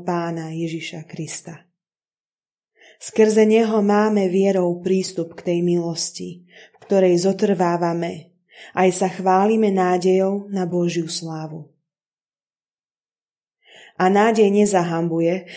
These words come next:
lebo Božia láska je rozliatá v našich srdciach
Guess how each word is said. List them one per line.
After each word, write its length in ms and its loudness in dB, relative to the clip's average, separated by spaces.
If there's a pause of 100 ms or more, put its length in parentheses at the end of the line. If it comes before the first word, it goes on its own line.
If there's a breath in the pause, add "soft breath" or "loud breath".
(160 loud breath)
lebo 260 4
Božia 380 4
láska 480 2
je 160 2
rozliatá 580 0
v 160 0
našich 300 -4
srdciach 560 -2